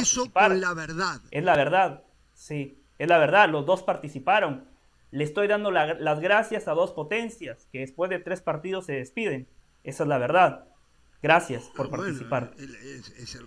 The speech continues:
Speaker 2: Para
Speaker 1: resultado, no es la verdad, es el resultado de lo que pasó. No es
Speaker 2: Bueno, en el
Speaker 1: no es
Speaker 2: fútbol el un-, la única verdad es el resultado.
Speaker 1: Está bien.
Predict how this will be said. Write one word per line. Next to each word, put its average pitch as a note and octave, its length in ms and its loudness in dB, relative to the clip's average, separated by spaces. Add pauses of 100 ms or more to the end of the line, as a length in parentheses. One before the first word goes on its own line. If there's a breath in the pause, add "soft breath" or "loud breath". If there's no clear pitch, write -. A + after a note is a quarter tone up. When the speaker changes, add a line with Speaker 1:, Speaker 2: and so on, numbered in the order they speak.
Speaker 2:
Para C#3+ 400 2
Speaker 1:
resultado, B2+ 260 -10
no D#3 160 -8
es E3+ 60 -6
la E3 120 -10
verdad, C#3 420 -16
es B2+ 120 -10
el C#3+ 120 -14
resultado C3 600 -14
de C3 60 -14
lo A2+ 100 -18
que G2+ 120 -20
pasó. A#2+ 320 -18 (960)
No F3 120 -4
es D#3+ 60 -4
Speaker 2:
Bueno, D3 400 4
en D3 140 0
el D3 80 2
Speaker 1:
no - 60 -6
es G3+ 40 2
Speaker 2:
fútbol A3+ 300 6
el F#3 120 2
un-, A#3+ 240 2
la E3+ 120 6
única A3 340 2
verdad F3 340 4
es G#3+ 200 -2
el F#3 100 0
resultado. D3+ 640 -2 (380)
Speaker 1:
Está - 140 -20
bien. A#2 220 -16